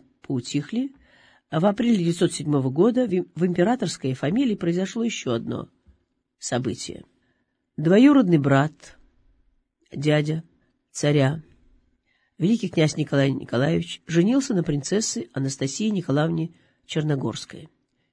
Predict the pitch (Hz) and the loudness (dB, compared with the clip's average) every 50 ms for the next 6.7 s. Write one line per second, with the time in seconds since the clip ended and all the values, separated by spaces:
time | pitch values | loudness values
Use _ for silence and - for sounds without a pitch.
0 | _ _ - - 165 165 170 151 196 226 247 233 202 160 - 165 143 139 156 151 | _ _ -6 -2 0 2 4 4 6 6 6 4 2 -2 -2 -4 -2 0 0 0
1 | 139 143 135 131 131 - 151 131 127 120 120 - - 220 233 - _ _ _ _ | 0 0 -2 -2 -4 -6 -6 -4 -4 -4 -6 -8 -8 -10 -12 -12 _ _ _ _
2 | _ _ - 151 165 214 233 262 240 220 - - 151 - 165 151 165 196 208 196 | _ _ 0 4 4 4 4 4 0 0 0 -2 -2 0 0 2 2 2 2 0
3 | 185 151 156 156 180 180 - 214 196 180 185 165 147 156 147 - - 156 151 151 | 0 2 2 2 2 2 0 -4 -2 -2 -2 0 0 0 0 -2 -2 -4 -2 -2
4 | 151 147 143 147 139 143 147 - 160 - - - 147 151 - _ _ _ _ - | -2 -2 -2 -2 -4 -4 -4 -6 -8 -10 -8 -8 -8 -8 -10 _ _ _ _ -20
5 | - - - - - 151 147 156 151 151 170 180 208 202 180 151 151 135 127 - | -18 -16 -12 -6 -2 0 2 2 4 6 6 6 6 4 2 2 0 0 2 0
6 | 139 156 - 170 151 - - 156 147 165 165 - 196 | 0 0 -2 -4 -8 -6 -2 0 0 0 0 -2 -6